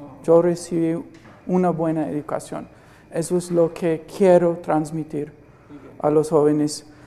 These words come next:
aquí. Y yo creo mucho en el concepto de los jesuitas, o por lo menos de los Estados Unidos,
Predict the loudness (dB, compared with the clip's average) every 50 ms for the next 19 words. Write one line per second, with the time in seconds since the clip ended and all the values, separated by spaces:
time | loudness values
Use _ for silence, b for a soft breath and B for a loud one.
0 | B B -4 -4 -2 -2 -2 -2 -2 -4 -6 -4 -4 -4 2 4 6 6 6 4
1 | 2 -2 -10 B B B B B B B -4 2 4 6 6 6 6 4 2 0
2 | -2 0 0 2 2 2 2 0 -2 -4 -4 -4 -4 -4 -2 0 0 0 0 0
3 | 0 0 2 4 4 4 4 4 4 2 2 -2 -8 -14 -12 -6 -6 -4 -2 2
4 | 2 2 2 2 0 -4 -4 -4 -8 -10 -12 -2 0 2 2 2 2 2 0 0
5 | -2 -4 -4 -2 -2 -2 -2 -4 -4 -6 -6 -2 0 2 2 2 0 -4 -6 -4
6 | -4 -4 -4 -6 -8 -10